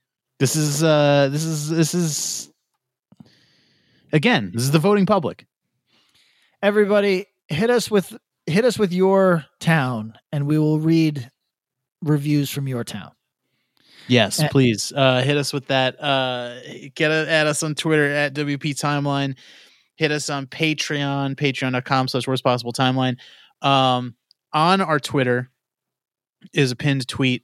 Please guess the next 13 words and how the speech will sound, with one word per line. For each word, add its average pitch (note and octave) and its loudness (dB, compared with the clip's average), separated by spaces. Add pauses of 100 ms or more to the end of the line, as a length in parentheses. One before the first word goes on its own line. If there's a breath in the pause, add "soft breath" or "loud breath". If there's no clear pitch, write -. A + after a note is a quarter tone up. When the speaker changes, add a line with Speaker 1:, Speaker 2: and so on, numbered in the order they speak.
(120)
Speaker 1:
of C3 -4
a B2+ -4
Rub B2+ 2
Maps B2 -2
review A#2 -2
that A2+ -2
we A#2 -2
want A#2 0
you, A#2+ 4
the A2+ 2
listener, A2+ 2
to G#2+ -6
read. B2+ 0